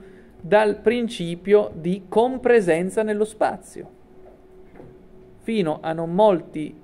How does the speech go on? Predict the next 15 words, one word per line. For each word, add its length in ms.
eh, 340
lustri 540
addietro, 580
perché 480
si 220
desse 480
una 200
relazione, 960
era 260
necessaria 680
la 240
compresenza 1000
nello 200
spazio. 640
Mm? 100